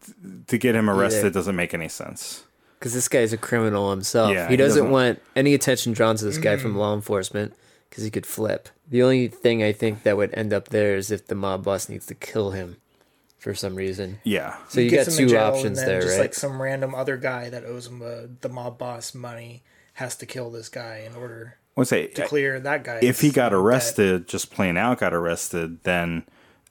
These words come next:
Speaker 1: there would be motivation for the mob boss to hire a hit, but I don't see any motivation for the mob boss to arrange the arrest.
Speaker 3: Well, like, the thing is, so you can have this really cool scene where the mob boss goes to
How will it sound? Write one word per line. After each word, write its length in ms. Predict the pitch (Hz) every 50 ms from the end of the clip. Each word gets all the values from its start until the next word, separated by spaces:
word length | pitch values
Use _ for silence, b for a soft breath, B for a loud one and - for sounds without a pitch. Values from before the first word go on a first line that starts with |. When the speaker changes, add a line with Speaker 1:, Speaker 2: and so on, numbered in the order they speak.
| _ _ _ _ _ _ _ _ _ -
Speaker 1:
there 220 | - 101 98 95 92
would 300 | 90 90 92 90 85 82
be 300 | 87 90 87 90 90 87
motivation 840 | 87 92 92 92 87 87 82 87 90 87 - - - 92 85 82
for 640 | 80 - - - - 92 85 82 85 85 82 82 - b b b b b
the 100 | - 92
mob 260 | 85 87 87 87 87
boss 340 | 87 90 87 87 - - - - -
to 120 | - 90
hire 420 | 80 - - - 98 87 82 82 85
a 60 | 82
hit, 440 | - - 131 113 85 87 - - _ _ _ _ _
but 160 | - 92 87 87
I 120 | 92 92
don't 260 | 87 95 95 92 87
see 240 | - - - 87 82
any 160 | 80 80 80
motivation 560 | 80 82 82 78 82 82 85 80 - - 87
for 80 | 82 -
the 60 | 87 82
mob 240 | 82 82 87 80
boss 240 | 78 82 80 - -
to 240 | - - 82 80 - B B B B B
arrange 540 | - 98 90 85 82 87 90 90 87 - -
the 120 | 85 85
arrest. 500 | 82 80 82 82 - - - - - -
Speaker 3:
Well, 100 | 170 180
like, 160 | 180 185 175 143
the 80 | 175 185
thing 200 | - 208 196 196
is, 280 | 190 175 165 151 143
so 420 | - - 147 - - 180 165 165 160
you 180 | 165 175 196
can 100 | 202 190 156
have 220 | 151 170 170 165
this 280 | 160 160 151 - - 143
really 260 | 147 165 165 165 151
cool 300 | - - 165 160 151 139
scene 480 | 139 - - 160 156 151 143 135 135 131
where 440 | 131 131 127 127 127 127 123 127 123
the 120 | 117 127
mob 340 | 127 131 131 135 143 135 127
boss 320 | 135 131 131 127 123 -
goes 460 | - _ - 139 131 131 131 123 120 - - - -
to 560 | 143 135 131 131 127 127 123 120 117 123